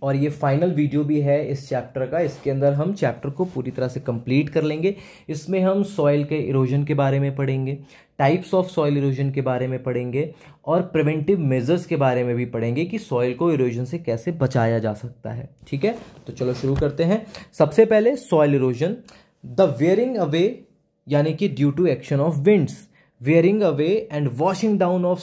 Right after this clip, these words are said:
soil cover is known as soil erosion। अब wearing away यानी कि उड़ जाना अपर लेयर का हवा की वजह से या फिर धुल जाना किसकी वजह से, रनिंग वाटर की वजह से,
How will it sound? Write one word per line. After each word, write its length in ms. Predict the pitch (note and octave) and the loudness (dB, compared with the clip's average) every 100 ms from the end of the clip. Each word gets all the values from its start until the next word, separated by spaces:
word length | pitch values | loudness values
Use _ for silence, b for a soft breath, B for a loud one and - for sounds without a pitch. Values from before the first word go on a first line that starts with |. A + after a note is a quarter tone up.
| - | 0
soil 240 | C#3 D3+ | 0 0
cover 240 | D3 C#3+ D#3+ | -2 -2 0
is 140 | D3 | -2
known 260 | C#3+ C3+ B2 | -2 -2 -2
as 180 | A#2+ F3+ | -2 -4
soil 380 | F3+ A2 A2+ B2+ | -4 -2 0 2
erosion। 320 | D#3+ C#3 B2 B B - | 2 2 -2 B B -6
अब 120 | C3+ | -2
wearing 340 | C3 E3 F#3+ G3+ | 4 6 6 4
away 260 | F#3+ A#3 | 2 4
यानी 240 | G3+ F3 F#3 | 2 2 -2
कि 160 | G3+ | -4
उड़ 260 | - E3+ F3 | -2 0 2
जाना 260 | E3+ E3 | 0 0
अपर 420 | F3+ - C#3 D#3+ D#3 | -2 -4 -4 0 0
लेयर 280 | D#3 D3+ | 2 0
का 340 | C#3+ E3+ F#3+ A3+ B B - | 0 2 2 0 B B -8
हवा 260 | B2 C#3 | -2 0
की 160 | C#3 D3+ | 2 2
वजह 260 | D3+ D3 D3+ | 2 2 0
से 280 | D3+ D#3+ - _ | -2 -6 -8 _
या 160 | D3+ D#3+ | 0 0
फिर 200 | E3 F#3+ | 2 0
धुल 360 | C3+ C3 F3+ | 0 2 4
जाना 400 | F3+ E3+ E3+ F#3+ G3+ B B - | 4 2 0 -2 -4 B B -8
किसकी 280 | D3 - | -6 -2
वजह 240 | F#3 F3 F3 | 0 2 2
से, 300 | F#3+ B3 A#3+ - | 2 2 0 -8
रनिंग 360 | A#2 B2 C3 B2+ | -4 -2 0 2
वाटर 280 | B2 B2 D#3 | 0 0 -2
की 120 | D#3 | -4
वजह 260 | D3 C#3 | -4 -2
से, 280 | C#3 D3 D3 | -2 -2 -4